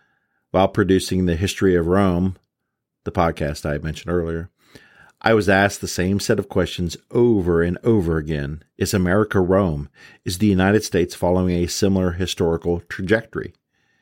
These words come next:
If so, where does the U S stand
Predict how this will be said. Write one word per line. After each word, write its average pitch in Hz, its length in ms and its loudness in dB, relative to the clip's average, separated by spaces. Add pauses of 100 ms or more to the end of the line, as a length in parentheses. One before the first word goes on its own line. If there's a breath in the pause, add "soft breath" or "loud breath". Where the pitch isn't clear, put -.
(800)
If 98 120 -2
so, 95 200 4
where 98 200 4
does 95 260 2
the 98 80 0
U 95 280 2
S 87 140 0
stand 90 520 0